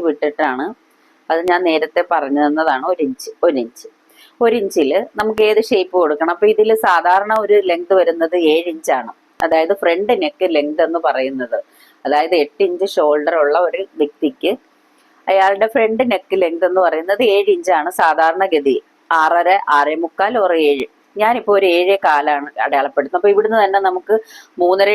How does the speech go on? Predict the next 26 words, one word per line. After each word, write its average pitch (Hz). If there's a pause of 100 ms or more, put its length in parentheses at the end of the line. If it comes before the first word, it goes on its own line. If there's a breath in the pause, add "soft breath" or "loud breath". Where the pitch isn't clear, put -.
എടുത്തു, - (520 soft breath)
അത് 254
കഴിഞ്ഞ് 196
ഞാൻ 185
ഏഴേ 165
കാൽ 147
ഇവിടെ 147 (260)
അടയാളപ്പെടുത്തി 143
കൊടുക്കുകയാണ്. 127 (600 soft breath)
ഓക്കെ, 202 (640 soft breath)
അത് 269
അടയാളപ്പെടുത്തിയതിന് 165
ശേഷം 156
നമുക്ക് 262
ഇഷ്ടമുള്ള 208 (140)
കോ-, 165 (360)
ഷേപ്പ് 185
കൊടുക്കാം. 151
നിങ്ങൾ 240 (140)
ഷേപ്പ് 220
കൊടുക്കുമ്പോൾ 220
ശ്രദ്ധിക്കേണ്ട 214
ഒരു 175
കാര്യം, 135 (440 loud breath)
നമ്മൾ 196 (140)
വി 196